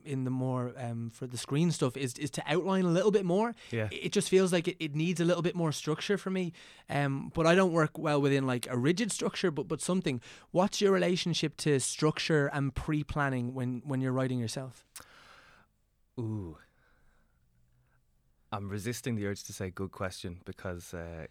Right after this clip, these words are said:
Speaker 2: Claire O'Reilly keeps slagging me off for that because it's a way of buying yourself three seconds without sounding like you're hesitating.
Speaker 1: <laughs>
Speaker 2: Um, but that is a good question. Um, I, I, I'm very structurally minded. I really, I, I really like structures and thinking about kind of, uh,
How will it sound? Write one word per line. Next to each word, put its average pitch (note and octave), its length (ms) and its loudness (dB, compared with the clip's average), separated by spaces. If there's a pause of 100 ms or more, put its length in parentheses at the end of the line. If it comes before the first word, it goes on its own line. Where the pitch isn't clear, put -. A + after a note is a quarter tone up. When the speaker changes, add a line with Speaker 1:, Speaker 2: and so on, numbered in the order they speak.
Speaker 2:
Claire F2+ 200 -8
O'Reilly E2+ 340 -6
keeps - 240 -14
slagging E2+ 200 -8
me E2+ 100 -8
off E2 140 -8
for E2 100 -12
that E2 160 -8
because - 260 -12
it's F#2 140 -12
a - 20 -8
way F#2 140 -4
of F#2 100 -10
buying F#2 260 -4
yourself G2 300 -6
three - 160 -10
seconds G#2 400 -8
without G#2+ 220 -4
sounding G#2 260 -2
like G2 220 -4
you're G2 100 -8
hesitating. A#2+ 500 -4
Speaker 1:
<laughs> F#4 60 -6 (280)
Speaker 2:
Um, A#2+ 360 4 (260)
but C#3 140 0
that D3+ 180 4
is E3 160 4
a D3+ 40 0
good B2 180 -2
question. G#2 420 -8 (320)
Um, C3 520 2 (200)
I, C#3 380 4
I, D#3 140 6
I'm D3+ 180 4
very C#3+ 220 4
structurally A2+ 420 -4
minded. F#2 280 -6
I F#2+ 60 -2
really, A2 480 -2
I, G2 300 -2
I G2 40 -2
really G2+ 220 -4
like F#2+ 320 -6
structures - 680 -8
and F2 240 -8
thinking F#2+ 360 -8
about E2+ 280 -12
kind F2 180 -12
of, E2 200 -14
uh, D#2+ 180 -12